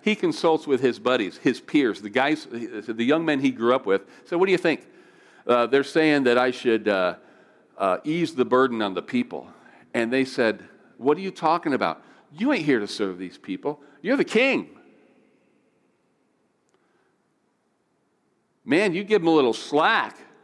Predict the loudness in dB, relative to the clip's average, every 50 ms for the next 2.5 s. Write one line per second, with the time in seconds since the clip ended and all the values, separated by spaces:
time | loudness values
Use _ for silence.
0 | _ _ _ _ _ _ _ -2 0 2 4 4 4 4 4 2 2 2 0 2
1 | 4 4 2 2 2 2 0 0 -2 -4 -4 -2 0 2 2 2 0 0 -2 -2
2 | 0 0 0 0 0 0 0 0 0 -2